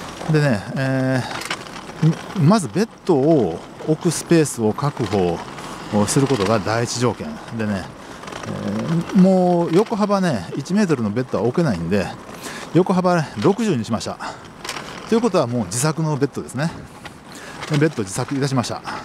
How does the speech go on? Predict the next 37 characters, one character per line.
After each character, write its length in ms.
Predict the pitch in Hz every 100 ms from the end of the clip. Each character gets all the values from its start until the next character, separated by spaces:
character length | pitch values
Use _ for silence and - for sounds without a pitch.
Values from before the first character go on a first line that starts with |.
| -
で、 120 | 160 131 - - - - -
と 80 |
は 80 | 220
言 80 | 170
っ 20 |
て 140 | - 131
も 100 | 98
で 80 | 76
す 80 |
ね、 220 | 107 104 82 135
あ 60 |
の、 80 | 127
一 200 | 208 -
か 120 | 226
ら 60 | 151
自 120 | 113
作 460 | - 123 131 131 123
す 80 | 165
る 80 |
の 60 | 139
は 80 | 98
結 180 | 139 -
構 220 | 85 87 - - - -
面 180 | 139 143
倒 140 | 139
な 100 | 98
ん 120 | 80
で、 160 | 101 92 - - 151 131
も 140 | 170 226
と 100 | 240
も 120 | 233
と 120 | 190
あ 40 |
っ 40 | 120
た 180 | - 107
ベ 160 |
ッ 60 | 139